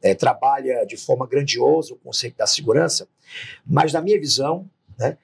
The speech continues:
se perde exatamente pelo que eu falei de,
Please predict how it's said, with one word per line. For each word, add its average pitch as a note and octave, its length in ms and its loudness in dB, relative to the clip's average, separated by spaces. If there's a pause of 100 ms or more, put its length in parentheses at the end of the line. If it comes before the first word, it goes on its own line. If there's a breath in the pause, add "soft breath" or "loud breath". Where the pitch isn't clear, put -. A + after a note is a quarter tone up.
(260)
se - 240 4
perde F#3 640 0
exatamente D#3+ 920 -2
pelo E3+ 200 2
que E3+ 80 -8
eu E3 60 0
falei D#3 460 2
de, D#3 300 -4